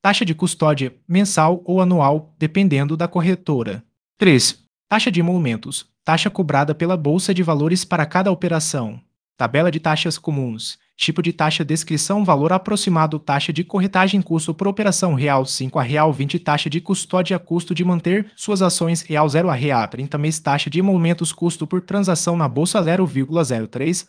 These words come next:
por cento do valor. Erros comuns que geram custos altos. Muitos traders cometem erros que podem custar caro.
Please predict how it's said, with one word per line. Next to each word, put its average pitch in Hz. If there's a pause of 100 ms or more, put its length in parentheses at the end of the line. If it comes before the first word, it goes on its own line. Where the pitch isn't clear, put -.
por 220
cento 175
do 170
valor. 147
Erros 135
comuns 151
que -
geram 185
custos 175
altos. 147
Muitos 147
traders 190
cometem 185
erros 127
que 151
podem 208
custar 175
caro. 120